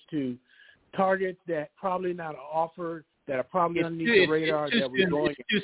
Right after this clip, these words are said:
Speaker 2: soon for that, Sebastian. Everything's on hold right now. Recruiting is, like, dead in the wa-, <laughs> dead in the water on hold. Uh, they gotta win some games, and, and as we get into November and then obviously December, it'll pick up again. Right now, all the kids are in the middle of their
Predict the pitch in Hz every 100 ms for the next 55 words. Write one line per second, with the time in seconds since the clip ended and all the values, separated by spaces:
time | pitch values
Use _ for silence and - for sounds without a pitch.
0 | - 170 - 135 131 120 127 110 110 -
1 | 117 120 139 156 151 135 113 110 101 98
2 | 82 87 98 110 160 165 165 156 147 -
3 | 120 113 107 101 95 _ _ _ _ _
4 | 98 101 92 _ _ 107 127 127 120 117
5 | 113 - - 175 - - 113 147 151 170
6 | 151 139 135 131 123 123 110 92 85 -
7 | _ - 101 104 95 95 - _ _ _
8 | _ _ _ _ 123 135 143 123 123 113
9 | 107 101 104 107 107 104 104 101 101 95
10 | - 104 98 95 95 - 127 123 123 123
11 | 120 120 113 113 113 113 110 107 101 101
12 | 101 101 104 98 101 - - 107 95 95
13 | 90 _ _ - 117 107 110 101 101 104
14 | 98 101 101 113 110 107 104 - 101 107
15 | 98 104 98 95